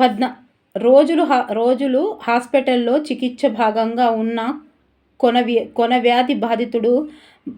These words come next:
బయటికి వచ్చిన తర్వాత అతడు అనుభవించిన మానసిక సంఘర్షణను ఇంట్లో వాళ్ళతో చెప్పడంతో అతను ఉపయోగించిన పద్ధతి ఒకటి అంతఃపరిరక్-, పరీక్షణ పద్ధతి. అంతఃపరీక్షణ పద్ధతి.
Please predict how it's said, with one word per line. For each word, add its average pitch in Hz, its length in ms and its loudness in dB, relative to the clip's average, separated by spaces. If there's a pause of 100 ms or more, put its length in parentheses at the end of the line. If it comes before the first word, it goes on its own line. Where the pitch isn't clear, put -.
బయటికి 294 480 2
వచ్చిన 247 300 0
తర్వాత 220 420 -2
అతడు 220 360 -4
అనుభవించిన 247 680 -4
మానసిక 226 500 -6
సంఘర్షణను 226 760 -6
ఇంట్లో 226 360 -4
వాళ్ళతో 220 380 -2
చెప్పడంతో 220 580 -6
అతను 220 320 -4
ఉపయోగించిన 233 580 -2
పద్ధతి 208 500 -4 (960)
ఒకటి 190 380 -6 (240)
అంతఃపరిరక్-, 214 1120 -4
పరీక్షణ 208 580 -6
పద్ధతి. 190 440 -4 (1160)
అంతఃపరీక్షణ 208 800 -8
పద్ధతి. 190 420 -12